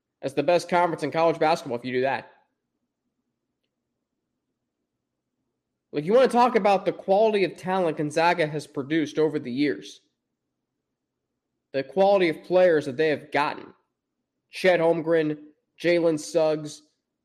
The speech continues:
Drew Timme, uh, Nigel Williams-Goss, Przemek Karnowski, Kelly Olynyk, uh, Rumi, Rui Hachimura. I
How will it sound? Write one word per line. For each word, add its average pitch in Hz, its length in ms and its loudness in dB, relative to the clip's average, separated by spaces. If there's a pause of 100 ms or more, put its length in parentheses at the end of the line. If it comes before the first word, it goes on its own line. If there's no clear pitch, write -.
(180)
Drew 190 160 0
Timme, 165 560 -2 (1120)
uh, 127 300 0
Nigel 165 480 0
Williams-Goss, 156 920 2 (1200)
Przemek 180 480 0
Karnowski, 156 800 -4 (340)
Kelly 175 420 4
Olynyk, 160 640 0 (1400)
uh, 131 500 2 (500)
Rumi, 175 520 2 (360)
Rui 180 320 4
Hachimura. 160 720 0
I - 20 -18